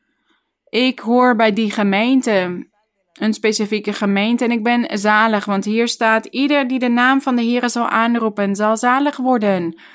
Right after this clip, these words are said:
Maar dan heeft u het mis. Want als wij dit vers vervuld willen zien worden in ons leven,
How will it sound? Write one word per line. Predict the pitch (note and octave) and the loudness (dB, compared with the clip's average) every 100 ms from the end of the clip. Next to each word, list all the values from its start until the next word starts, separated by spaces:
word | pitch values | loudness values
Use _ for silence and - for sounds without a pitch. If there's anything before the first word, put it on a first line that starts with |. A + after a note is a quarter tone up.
| - _ | -20 _
Maar | G3+ A3+ A#3 A3+ | 0 2 4 2
dan | G#3+ A3 | 2 2
heeft | A3 A3 G#3+ - | 2 0 -2 -2
u | G#3+ | 0
het | G3+ | 0
mis. | G3+ G#3 G#3 G3+ - - _ _ _ _ _ _ _ _ | 0 0 0 -2 -8 -12 _ _ _ _ _ _ _ _
Want | - G3 G#3 F#3 E3 - _ _ _ _ _ _ F3+ F#3 G3 C4 B3+ _ _ G3+ F3+ _ - _ _ _ _ _ | -2 0 2 0 -4 -10 _ _ _ _ _ _ _ _ _ _ _ _ _ _ _ _ -20 _ _ _ _ _
als | - A3 A#3+ A#3+ | 0 4 4 2
wij | A3+ G#3+ G3+ | 2 2 2
dit | F#3 A#3+ B3 - | 2 0 -2 -6
vers | - A3+ A3+ A3+ | -2 2 2 0
vervuld | - A3 G#3+ - B3 B3+ - - _ | 0 -2 -2 0 2 2 -2 -14 _
willen | G3+ A#3 A3 | 0 2 2
zien | G#3+ A3 | 2 0
worden | G3 G#3+ G#3 G3+ - | 2 2 2 0 0
in | A3+ A#3 | 0 0
ons | - A#3 - | 0 0 0
leven, | G#3+ G3+ G#3 G#3+ G#3 F#3 E3+ F3+ | 0 2 2 0 -2 -2 -4 -8